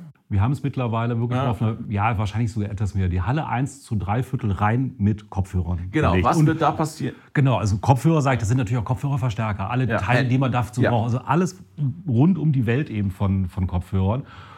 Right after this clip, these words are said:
Speaker 1: Und da, ich muss auch sagen, da sind wir ziemlich stolz. Wir haben das vor einigen Jahren angefangen, diesen, diesen Bereich so ein bisschen zusammen zu,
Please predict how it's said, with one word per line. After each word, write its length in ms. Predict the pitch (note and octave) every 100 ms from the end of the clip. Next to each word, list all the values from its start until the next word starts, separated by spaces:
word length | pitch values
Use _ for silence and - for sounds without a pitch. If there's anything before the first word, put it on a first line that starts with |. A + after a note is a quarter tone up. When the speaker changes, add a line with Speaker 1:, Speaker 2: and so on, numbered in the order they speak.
| - -
Speaker 1:
Und 120 | A#2
da, 180 | A#2 D3
ich 140 | C#3 B2+
muss 120 | F3
auch 100 | D3+
sagen, 240 | B2+ D3+
da 60 | C#3
sind 100 | C3
wir 80 | B2
ziemlich 300 | - A#2+ F#2
stolz. 320 | - D3 F3+
Wir 80 | A2+
haben 80 | A#2
das 100 | -
vor 160 | -
einigen 260 | A2+ B2+ A#2
Jahren 300 | G#2 G#2 G2+
angefangen, 760 | G2 D#3+ E3+ D#3 D3+ D3+ D3
diesen, 280 | A#2+ G#2+ G2+
diesen 200 | G#2 G#2+
Bereich 300 | G2 G2+ A2
so 100 | G#2+
ein 40 |
bisschen 200 | G2 F#2+
zusammen 640 | G2 G2+ F#2 A#2+ D#3 D3+ -
zu, 400 | - A#2 A2+